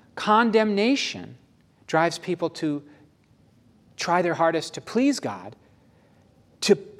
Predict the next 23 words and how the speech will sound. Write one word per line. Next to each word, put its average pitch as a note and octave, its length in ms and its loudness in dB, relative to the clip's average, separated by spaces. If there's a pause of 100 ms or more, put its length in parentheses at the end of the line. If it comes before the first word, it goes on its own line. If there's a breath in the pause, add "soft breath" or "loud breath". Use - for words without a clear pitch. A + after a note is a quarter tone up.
(380)
to - 120 6
get F3+ 280 6
rid F3 200 4
of F3 60 0
that F#3+ 300 2
feeling D#4 560 4 (360)
of C#3+ 140 -4
being D3 240 0
unworthy. A2+ 500 0
They A#2+ 120 -4
try D3+ 180 4
really E3 240 2
hard F3+ 160 4
to G3 80 -2
be B3 240 4
worthy. C3+ 460 4 (760 soft breath)
It F3 140 2
rarely A3+ 600 4
drives D3+ 380 0
people A#2+ 560 -4 (1600)
into C#3 220 -2
God's B2 320 -2 (100)
arms. B2 600 -4